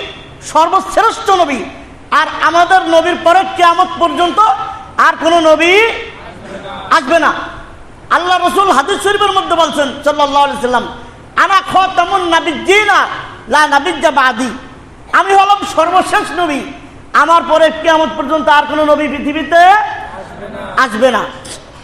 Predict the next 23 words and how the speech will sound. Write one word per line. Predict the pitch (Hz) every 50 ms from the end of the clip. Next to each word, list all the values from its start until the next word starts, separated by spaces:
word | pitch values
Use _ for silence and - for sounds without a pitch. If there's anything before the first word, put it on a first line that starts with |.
| - - - - - -
তাহলে | 285 311 285
দুই | 196 185 381 440 453
নম্বর | 480 480 466 466 453 415 - - - - - - - - - - - - - - - - - - - - -
রাসূলের | 220 311 302 - 392 440 466 466 466 453 415 359
রিসালাতের | 359 - - 359 403 427 427 427 403 - 415 359 294
প্রতি | 370 269 - 330 277 240 - - - - - - - - - - - - - - - - - 226
বিশ্বাসী | 330 - - 339 339 339 - 330
হইতে | 302 277 277 277 285 233
হবে। | - 247 233 202 170 - - - - - - - - - - - - - - -
তিন | - 427 453
নম্বর | 466 453 453 480 480 453 415 359 294 - - - - - - - - - - - - - - - - - - - - - -
আখিরাতের | - 311 330 269 403 427 415 415 415 427 403
প্রতি | 403 403 - 370
বিশ্বাসী | 339 339 - 339 320 226 311
হইতে | 294 277 - 269
হবে। | 233 233 220 220 185 - - - - - - - - - - - - -
অনেক | - 247 339 403 403 -
নাস্তিক | 302 320 330 339 330 330 330 - 440 - -
মুরতাদেরা | 392 392 392 392 381 359 349 349 349 339 330 285 240 196 - - - - - - - - - -
পরকাল | 339 349 392 403 - 403 392 370
বিশ্বাস | 359 339 - - 339 330 330 -
করে | 294 285 262 240
না। | 214